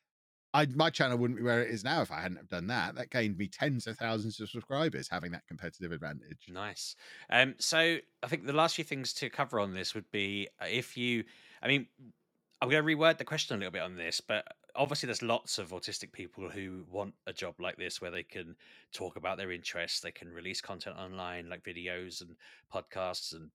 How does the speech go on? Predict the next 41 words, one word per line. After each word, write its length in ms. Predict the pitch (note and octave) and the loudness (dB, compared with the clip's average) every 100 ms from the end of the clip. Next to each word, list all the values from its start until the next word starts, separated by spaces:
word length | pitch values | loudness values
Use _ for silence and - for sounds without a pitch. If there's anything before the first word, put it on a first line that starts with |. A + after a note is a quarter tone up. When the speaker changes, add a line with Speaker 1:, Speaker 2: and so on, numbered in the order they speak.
| - | -8
Speaker 2:
books 200 | F#2+ - | -6 -6
and 100 | F2 | -6
so 180 | G#2 F#2 | -6 -6
forth. 380 | - D#2+ E2+ - - - - - | -6 -8 -8 -10 -20 -20 -20 -6
Um, 220 | F#2+ F#2+ - _ _ _ _ _ _ _ _ _ _ _ _ | -4 -4 -10 _ _ _ _ _ _ _ _ _ _ _ _
what, 320 | B2 C3 - _ _ _ _ _ _ _ _ C3+ | 2 4 4 _ _ _ _ _ _ _ _ -2
what 240 | B2+ D#3+ | 2 2
would 160 | D3+ D3 | 0 0
you 220 | D3+ B2 | 2 2
say 600 | G2+ C3 B2 A2+ G#2 G2+ - | 2 6 8 8 6 0 -6
would 500 | G#2+ G#2+ G#2 F2 - _ _ _ F#2 | -4 -2 -2 -4 -12 _ _ _ -4
be 140 | A2+ | -2
a 60 | F#2+ | -2
good 200 | A#2 G2+ | -4 -4
thing 160 | A2 | -6
for 100 | F#2+ | -2
them 140 | G2+ G2 | -4 -2
to 120 | G2+ | -4
start 260 | - - A#2 | -4 -2 -4
thinking 180 | G2 F#2+ | -6 -6
about 180 | F#2 | -4
doing? 180 | A#2 G2 | -2 -2
How, 240 | - A#2 G#2+ | 2 0 4
how 180 | B2 | 2
do 80 | A#2 | 2
you 120 | A#2 | -2
think 340 | A2 A2+ G#2+ - | -4 -4 -6 -4
they 200 | G#2 G2+ | -4 -4
can 420 | - G#2 G2 G2 - - - | -4 -6 -6 -10 -16 -20 -10
make 200 | G#2+ A2+ G2+ | -2 0 0
that 140 | - | -2
work 280 | G#2+ G#2+ - | 2 0 0
for 100 | F#2 | -4
them 240 | G2 G2 | -2 -2
in 80 | F#2+ | -4
a 60 | F#2 | -4
way 260 | G2 F#2+ | -2 -2
that 160 | F2+ F#2 | -6 -8
will 320 | G2+ G2 F#2+ | -6 -6 -6
help 260 | G#2 F#2+ F2+ | -6 -6 -6
them 420 | F#2+ F#2+ F2+ | -6 -4 -8